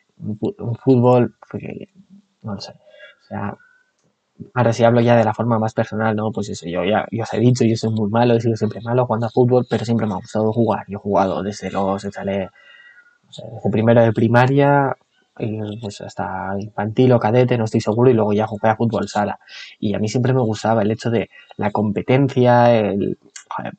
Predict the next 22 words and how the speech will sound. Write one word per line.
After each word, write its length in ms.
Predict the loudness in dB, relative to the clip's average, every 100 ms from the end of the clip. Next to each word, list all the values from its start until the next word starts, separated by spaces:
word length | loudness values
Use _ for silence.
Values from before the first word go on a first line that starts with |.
| _ -10
el 220 | -8 -6 2
ir 240 | 4 4 0
a 200 | -2 0 -4 -8 -18 -2
ganar, 400 | 0 4 4 2
lógicamente, 580 | -4 -4 -2 0 0 0
porque 200 | 0 -2
eso 200 | -2 -2 -4 -20 -20 _ -6
es 160 | -2
innegable. 540 | 0 2 4 4 4 -2
O 40 |
sea, 140 | -4
por 100 | -2
mucho 240 | 0 2 2
que 80 | 2
digamos 320 | 2 2 2
que 100 | 0
vamos 180 | 0 0
a 60 |
pasárnoslo 480 | -2 0 0 0 -2
bien, 220 | 0 -2 -4
que 100 | -6
sí, 240 | -2 -4